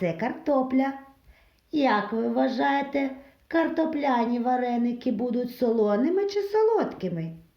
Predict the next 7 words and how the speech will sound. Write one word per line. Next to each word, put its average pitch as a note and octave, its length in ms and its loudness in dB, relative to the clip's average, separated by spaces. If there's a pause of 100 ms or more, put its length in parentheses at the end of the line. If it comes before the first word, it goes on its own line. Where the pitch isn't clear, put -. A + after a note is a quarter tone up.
(1300)
Так, C#4+ 720 2 (300)
зазвичай F#3 880 0
вони F4+ 340 2 (420)
солоні. D#3 920 -2 (1040)
А G3 200 2 (120)
тепер F3+ 720 -2 (580)
полуниця. F#4 1160 2